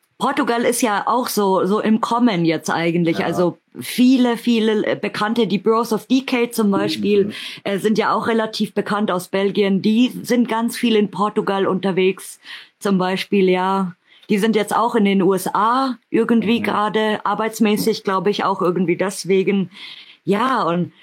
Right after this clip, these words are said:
Speaker 1: ihr, also wenn man eure Videos anguckt, dann, dann denkt man schon so, die, die sind so krass viel unterwegs, <laughs> irgendwie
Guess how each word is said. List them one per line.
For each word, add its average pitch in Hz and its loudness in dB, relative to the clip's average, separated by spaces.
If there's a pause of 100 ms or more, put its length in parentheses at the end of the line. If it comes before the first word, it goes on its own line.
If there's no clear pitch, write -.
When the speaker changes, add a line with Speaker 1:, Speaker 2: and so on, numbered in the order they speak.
(160)
Speaker 1:
ihr, 220 0
also 202 0
wenn 220 0
man 214 2
eure 208 0
Videos 240 2
anguckt, - -2
dann, 196 -2
dann 196 -2
denkt 247 -2
man 196 0
schon 240 -2
so, 196 0
die, 170 0
die 170 0
sind 185 2
so 233 2
krass 262 -4
viel 269 2
unterwegs, 262 0 (120)
<laughs> 349 -2
irgendwie 302 2